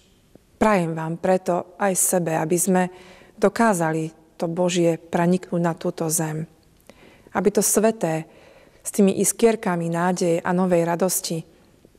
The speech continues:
vstúpilo do našich ľudských životov. Aby to, čo prenikne, preniklo aj nás hlboko.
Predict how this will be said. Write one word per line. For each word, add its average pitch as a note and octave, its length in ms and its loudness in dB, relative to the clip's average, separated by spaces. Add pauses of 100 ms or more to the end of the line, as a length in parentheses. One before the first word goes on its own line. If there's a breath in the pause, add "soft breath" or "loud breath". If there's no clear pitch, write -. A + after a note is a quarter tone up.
(200)
vstúpilo A3 480 2
do E3+ 160 -2
našich E3+ 400 -2
ľudských E3+ 400 -2
životov. E3+ 640 -6 (880 loud breath)
Aby G3+ 160 2
to, A#3 160 4
čo G#3 160 0
prenikne, G3+ 800 0 (640 soft breath)
preniklo G3+ 400 4
aj E3+ 160 -4
nás F3 320 0
hlboko. E3+ 560 -6